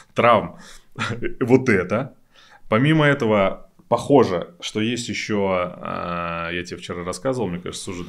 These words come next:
будет интересно, э, чувак, который сорок пять лет, там, чаек изучал. Вот, был, э, э, зоолог, я не знаю, кто, по птицам. Он изучал чаек.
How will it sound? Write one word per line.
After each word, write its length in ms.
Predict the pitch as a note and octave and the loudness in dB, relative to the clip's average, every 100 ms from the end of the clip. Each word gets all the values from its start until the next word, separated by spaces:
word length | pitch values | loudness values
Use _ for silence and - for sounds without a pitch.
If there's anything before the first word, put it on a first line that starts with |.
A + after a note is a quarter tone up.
| E2 | -14
будет 160 | F2 F2 | -14 -12
интересно, 640 | F2 G#2 A#2 G#2+ F2 E2 - - | -8 -4 -4 -4 -8 -8 -12 -16
э, 160 | - - - - - | -14 -14 -10 -8 -2
чувак, 280 | G#2+ G2 | 0 0
который 320 | F#2+ - F2 F2 | -2 -6 -4 -4
сорок 320 | - F2 - | -6 -8 -8
пять 180 | F2 G2+ | -8 -6
лет, 180 | G#2 | -6
там, 300 | F2 D#2+ - - | -8 -12 -14 -10
чаек 380 | - F2 D#2+ F2+ | -4 -2 -2 -8
изучал. 520 | F2 E2+ F2 D2+ - _ _ - - _ - | -10 -6 -6 -8 -16 _ _ -20 -20 _ -14
Вот, 460 | F2+ F#2 F2 - - | -8 -4 -4 -6 -18
был, 480 | F2+ F#2 F2 F2 E2+ | -10 -6 -6 -6 -8
э, 320 | E2 D#2+ D#2+ - - | -8 -8 -12 -16 -16
э, 1160 | G2+ F2 E2+ E2+ E2 E2 E2 D#2+ D#2+ D#2+ D#2 - _ _ _ _ F#2 | -12 -8 -6 -6 -6 -8 -10 -12 -14 -14 -16 -20 _ _ _ _ -16
зоолог, 460 | E2+ F2 A#2 G2+ D#2+ | -10 -8 -8 -10 -14
я 60 | |
не 80 | D#2 | -18
знаю, 200 | D#2 D2+ | -18 -20
кто, 160 | - F2 F2 _ _ _ | -20 -20 -20 _ _ _
по 100 | - | -20
птицам. 460 | - - F2 - - _ _ _ - _ _ | -20 -20 -18 -18 -20 _ _ _ -20 _ _
Он 160 | A2 C#3 | -2 0
изучал 480 | G#2+ G#2+ B2 A#2+ B2 | 0 -2 0 0 -2
чаек. 520 | - F2+ D2+ - | -2 -2 -2 -10